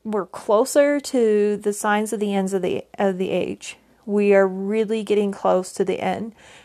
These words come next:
where Jesus is gonna come back, and rapture his church.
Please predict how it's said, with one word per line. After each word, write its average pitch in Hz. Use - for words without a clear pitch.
where 190
Jesus 202
is 202
gonna 190
come 202
back, -
and 202
rapture 180
his 175
church. -